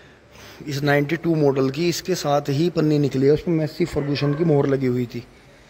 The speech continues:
पन्नी पे भी, देख लो पन्नी का टुकड़ा था। तो दोस्तों यही है, अभी बस ये हिस्सा रह गया है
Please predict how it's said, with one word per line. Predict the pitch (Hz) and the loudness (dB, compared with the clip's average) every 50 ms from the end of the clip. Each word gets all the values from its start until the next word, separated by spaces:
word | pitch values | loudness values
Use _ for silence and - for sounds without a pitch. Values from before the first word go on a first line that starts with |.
| - - - _ - | -20 -20 -20 _ -2
पन्नी | 160 170 175 170 165 151 | 2 2 4 4 4 2
पे | 131 127 120 | 0 0 -2
भी, | 120 120 120 | -2 -2 -2
देख | 120 127 117 117 | -2 -2 0 0
लो | 143 131 | -2 -4
पन्नी | - 135 135 139 139 131 | -4 -4 -2 -2 -2 -2
का | 131 | -4
टुकड़ा | 123 135 127 135 127 127 113 | -4 -4 -4 -2 -2 -2 -2
था। | 123 143 160 - - - - - - - - - - - - | -2 -4 -6 -8 -12 -20 -20 -20 -20 -20 -20 -20 -16 -6 -2
तो | 143 139 | 0 2
दोस्तों | 156 151 - 190 185 | 2 2 2 2 2
यही | 170 170 170 175 170 | 4 4 4 6 4
है, | 180 | 4
अभी | 185 185 196 190 | 4 4 2 0
बस | 208 202 - - - | 0 -2 -4 -6 -4
ये | - 160 151 160 170 | -2 0 2 4 6
हिस्सा | 170 180 170 - - 170 | 6 4 4 2 2 4
रह | 156 143 139 135 | 4 4 4 2
गया | 135 139 131 135 | 2 2 2 2
है | 139 151 | 2 0